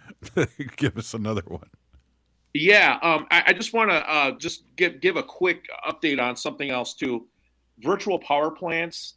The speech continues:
Speaker 2: um, you know, uh, these are kind of where you're gonna produce the power and you're gonna sell it out onto the market, right? Uh,
Speaker 1: Mm-hmm.
Speaker 2: is kind of a breakdown of it. So say you have a solar array and you make an agreement, say the Ho-Chunk Nation makes an agreement with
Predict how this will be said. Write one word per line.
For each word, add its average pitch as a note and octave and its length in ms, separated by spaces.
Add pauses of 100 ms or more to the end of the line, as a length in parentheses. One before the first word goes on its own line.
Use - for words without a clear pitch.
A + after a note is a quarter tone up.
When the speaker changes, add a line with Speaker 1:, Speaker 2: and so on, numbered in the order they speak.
(100)
Speaker 2:
um, A2 520 (140)
you C#3+ 140
know, A#2+ 220 (120)
uh, B2+ 100 (140)
these D#3 260
are D#3+ 220
kind D3 300
of B2+ 160
where A2+ 480 (520)
you're D3 140
gonna D#3 160
produce C#3+ 340
the - 160
power C3 420
and A2+ 120
you're A#2+ 140
gonna A#2 160
sell B2 360
it A#2 140
out A2 160
onto G#2+ 300
the G2 80
market, G#2 580 (380)
right? A2 360 (480)
Uh, A2 100
Speaker 1:
Mm-hmm. G2+ 160
Speaker 2:
is A#2+ 180
kind A2+ 180
of G#2+ 80
a G2+ 60
breakdown G#2 500
of G#2+ 160
it. G#2+ 180
So F2+ 240
say A#2 200
you G#2+ 100
have G2+ 160
a G2 60
solar G#2 420
array G2+ 380
and E2+ 120 (380)
you B2+ 140
make C3 180
an C3+ 80
agreement, A2+ 580
say G2+ 520
the F#2+ 120
Ho-Chunk A2+ 400
Nation G2+ 320
makes G2 240
an G2 60
agreement F#2+ 480
with F2+ 260